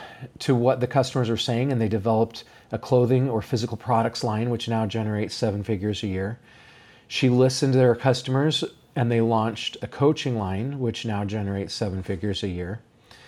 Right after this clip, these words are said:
She listened to the customers, and they developed a live event that's now the largest driver of their coaching program. She then listened again, and they created a supplement line.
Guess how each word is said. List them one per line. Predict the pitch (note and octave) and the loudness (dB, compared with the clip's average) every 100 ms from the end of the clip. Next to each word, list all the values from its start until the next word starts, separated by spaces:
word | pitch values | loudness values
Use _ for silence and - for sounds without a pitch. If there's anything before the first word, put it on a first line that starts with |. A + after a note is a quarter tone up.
| - - - _ | -20 -20 -20 _
She | - - | -4 4
listened | C3 C3 C#3 | 6 4 2
to | B2+ | 2
the | A2 | 2
customers, | C3+ - - B2 C3+ | 0 0 -2 -2 0
and | C3 | 0
they | A#2+ | 0
developed | A2 A#2+ A2+ | 2 2 2
a | A#2+ | 0
live | G#2 A2+ G#2 | 2 2 2
event | G#2+ F#2+ A2 C3+ B2+ | -2 -2 -2 -4 -4
that's | B2 - | -4 -4
now | A#2+ A2+ | -2 0
the | G#2+ | 0
largest | G#2 G#2+ G#2+ A2+ - - G#2+ | 0 0 0 -4 -4 -10 -6
driver | A2 G#2+ A2 B2+ B2+ | -2 0 0 2 2
of | A2 | 2
their | A2 | 0
coaching | - A#2 - G#2 | 2 0 0 -6
program. | - F#2 F#2 F#2 B2 C3 _ - - - - - - _ _ D#3 | -6 -6 -6 -8 -8 -10 _ -20 -20 -20 -20 -20 -20 _ _ -12
She | - B2 | 0 2
then | A2+ A#2+ A#2+ | 4 4 2
listened | A#2+ A#2+ | 0 0
again, | A2+ G2+ B2 C3+ | 0 4 4 4
and | C#3 | 2
they | A#2 | 0
created | A2+ - A#2 A2 | -2 0 2 2
a | G2+ | 0
supplement | - C#3+ D3 - A2+ G#2 G#2 | 0 2 2 0 -4 -4 -6
line. | F2+ F2+ F#2 | -8 -8 -10